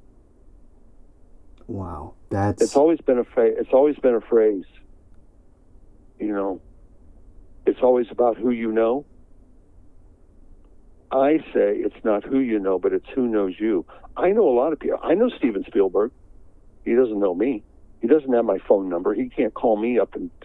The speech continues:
Speaker 2: say, "Hey, I've got this part for you." But if you get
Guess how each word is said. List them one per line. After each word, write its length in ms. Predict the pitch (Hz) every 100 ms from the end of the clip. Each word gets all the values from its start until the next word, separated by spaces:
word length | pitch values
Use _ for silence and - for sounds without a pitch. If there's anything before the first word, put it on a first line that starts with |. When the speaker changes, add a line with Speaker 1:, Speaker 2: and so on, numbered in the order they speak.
| -
Speaker 2:
say, 120 | 107
"Hey, 180 | 117 104
I've 100 | 90
got 220 | 202 -
this 120 | -
part 260 | - 117 -
for 140 | - -
you." 200 | - - - - - - - - - - _ - - - - - - - -
But 100 | 120
if 100 | 117
you 100 | 117
get 260 | 98 120